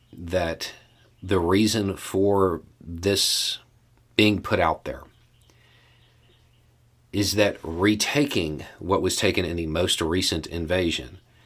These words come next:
is probably gonna be easier. And it puts Ukraine back to the position it was in before the West started getting involved.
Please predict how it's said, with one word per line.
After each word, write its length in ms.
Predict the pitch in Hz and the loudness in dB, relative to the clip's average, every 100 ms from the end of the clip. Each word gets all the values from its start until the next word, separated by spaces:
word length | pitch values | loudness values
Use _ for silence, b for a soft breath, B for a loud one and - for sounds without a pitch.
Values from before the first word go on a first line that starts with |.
| b b b b | b b b b
is 120 | 107 | -4
probably 440 | - - 139 147 127 | 2 4 4 2 0
gonna 160 | 117 | 0
be 240 | 110 90 95 | 0 0 0
easier. 380 | 101 85 76 - - _ _ _ _ _ _ _ _ _ _ b b b b b _ - | 0 -2 -4 -10 -20 _ _ _ _ _ _ _ _ _ _ b b b b b _ 0
And 160 | 95 | 2
it 240 | 92 87 - _ _ | 2 -2 -8 _ _
puts 320 | - 127 - | 2 2 4
Ukraine 640 | 101 107 98 113 107 101 90 | 2 0 4 2 4 2 2
back 260 | 92 104 - | 2 2 -2
to 100 | 117 | -2
the 80 | 107 | 0
position 720 | 123 98 87 87 87 85 78 B B - | 0 0 0 -2 -2 -4 -8 B B -4
it 140 | 95 | -2
was 220 | 85 85 | 0 -2
in 480 | - 127 107 92 87 b _ | 0 2 2 0 -4 b _
before 460 | 101 - 110 104 107 | -4 -2 4 6 6
the 100 | 107 | 4
West 300 | 98 80 - | 2 0 0
started 380 | - 82 80 | 0 0 -2
getting 240 | 78 76 76 | -4 -6 -6
involved. 560 | 78 117 117 - - | 0 2 2 -2 -20